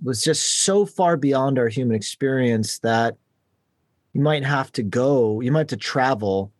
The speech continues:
like Elijah did through the desert, and you might have to go into a cave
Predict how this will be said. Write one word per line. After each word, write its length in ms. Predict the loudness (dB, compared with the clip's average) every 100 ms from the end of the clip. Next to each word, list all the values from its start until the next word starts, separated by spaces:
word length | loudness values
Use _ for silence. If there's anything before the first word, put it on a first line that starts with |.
| _ _ _ _ _
like 180 | -4 0
Elijah 400 | 0 0 0 -2
did 260 | -2 -4 -4
through 140 | -4
the 80 | -2
desert, 480 | -2 -2 -2 -4 -6 _ _ _ _ _ _ _ _ _
and 100 | 0
you 60 | 2
might 160 | 4
have 100 | 2
to 80 | 0
go 200 | 0 2
into 200 | 2 2
a 60 | 0
cave 640 | 0 0 2 0 -4 -14